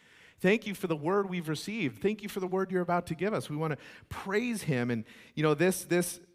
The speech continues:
triumphant shouting to the Lord, incidentally, isn't something you have to wait to come to church to do. You can do it wherever. You could do it in your car.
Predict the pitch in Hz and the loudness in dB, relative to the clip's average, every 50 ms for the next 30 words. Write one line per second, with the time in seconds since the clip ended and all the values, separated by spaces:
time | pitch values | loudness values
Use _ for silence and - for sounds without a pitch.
0 | _ - - - - 165 165 165 170 190 220 - 196 160 - - - - - 175 | _ -16 -8 -2 0 2 2 4 2 2 2 0 -2 -4 -2 -4 -6 -2 2 2
1 | 151 185 196 - 175 160 151 - - 143 143 143 147 170 185 175 147 127 127 - | 2 2 2 0 -2 -4 -4 -4 -4 -4 -2 -2 0 2 4 4 4 4 2 0
2 | 185 180 196 - 190 180 180 180 175 160 147 - - 175 180 202 214 214 214 196 | -2 -2 -2 -2 0 0 0 2 2 0 -2 -2 0 2 4 4 4 2 0 -2
3 | 190 - - - - 180 190 196 190 - 170 147 135 127 123 - - - - _ | -4 -8 -6 -2 0 0 0 0 -2 -2 -2 -2 -2 -4 -6 -10 -14 -20 -20 _
4 | _ _ - 156 165 160 180 170 - - 165 147 143 156 160 160 160 165 160 - | _ _ -4 -2 0 2 0 0 0 -2 -4 0 0 0 0 -2 -2 -6 -6 -6
5 | - 160 147 139 123 123 120 - - 151 139 - - - - - - - - 120 | -4 -4 -4 -2 -4 -6 -8 -6 -4 -2 -2 -2 -4 -8 -14 -14 -12 -10 -10 -6
6 | 117 131 127 107 - - - - _ _ _ _ _ _ _ _ _ _ _ _ | -2 0 0 0 -2 -4 -12 -20 _ _ _ _ _ _ _ _ _ _ _ _
7 | _ _ _ _ _ _ _ _ _ _ _ _ _ - 160 185 - 226 190 180 | _ _ _ _ _ _ _ _ _ _ _ _ _ -10 -6 -2 0 0 2 4
8 | 185 190 170 - 135 135 147 151 147 - - - - - _ _ _ _ _ _ | 2 2 2 0 -2 0 0 0 0 -2 -6 -14 -18 -20 _ _ _ _ _ _
9 | _ _ _ _ _ _ _ _ _ _ _ _ _ _ _ _ _ _ _ _ | _ _ _ _ _ _ _ _ _ _ _ _ _ _ _ _ _ _ _ _
10 | _ _ _ _ _ _ _ _ 139 147 - 180 165 165 165 160 156 147 147 - | _ _ _ _ _ _ _ _ -10 -6 -4 0 0 2 2 2 0 -2 -2 -2
11 | - 202 233 156 - - - | 0 0 0 0 -2 -6 -12